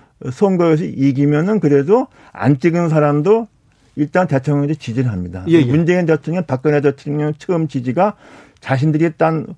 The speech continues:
Speaker 1: 득표보다 훨씬 높았죠.
Speaker 2: 칠십, 팔십 퍼센트까지
Speaker 1: 그렇죠.
Speaker 2: 올라갔죠.
Speaker 1: 그래,
Speaker 2: 네.
Speaker 1: 그런데 트럼프식으로 해서 당선이 되면은 그건 그대로입니다.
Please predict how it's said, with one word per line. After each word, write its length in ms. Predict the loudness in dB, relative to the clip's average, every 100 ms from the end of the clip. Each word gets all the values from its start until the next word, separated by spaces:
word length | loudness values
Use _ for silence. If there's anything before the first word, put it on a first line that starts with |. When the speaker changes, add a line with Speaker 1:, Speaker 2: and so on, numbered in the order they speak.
| _ -12
Speaker 1:
득표보다 460 | -6 -2 0 -2 -2
훨씬 220 | -2 0
높았죠. 340 | -2 -2 -2
Speaker 2:
칠십, 300 | 0 0 0
팔십 240 | 0 -2 -2
퍼센트까지 340 | -4 -2 2
Speaker 1:
그렇죠. 140 | 4 4
Speaker 2:
올라갔죠. 440 | 2 0 -2 -2
Speaker 1:
그래, 140 | 0
Speaker 2:
네. 60 | 2
Speaker 1:
그런데 680 | 2 2 4 4 2 0 -4 _ -20 -20 -20 -20 -20 -20 _ -12 -6
트럼프식으로 760 | 0 2 2 0 2 4 4 4
해서 260 | 2 0
당선이 500 | 0 2 2 2 2
되면은 600 | 2 2 2 2 0 -2 -6 _ _ _ _
그건 200 | -2 -2
그대로입니다. 680 | 2 2 2 0 -4 -8